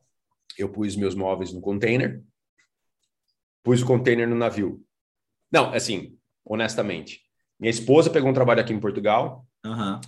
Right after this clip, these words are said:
Speaker 1: e ela chegou, ela, a gente não tava considerando Portugal, a gente queria sair de Nova York fazia uns seis anos já. Muito foda, tipo, é uma pegada que se você é solteiro e você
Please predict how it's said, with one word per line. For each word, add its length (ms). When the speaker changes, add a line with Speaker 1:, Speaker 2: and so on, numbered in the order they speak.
Speaker 1:
e 120
ela 140
chegou, 580
ela, 280
a 120
gente 180
não 120
tava 220
considerando 420
Portugal, 280
a 40
gente 140
queria 180
sair 160
de 60
Nova 180
York 160
fazia 180
uns 140
seis 220
anos 240
já. 200
Muito 160
foda, 680
tipo, 460
é 80
uma 140
pegada 420
que 200
se 140
você 280
é 40
solteiro 1120
e 380
você 360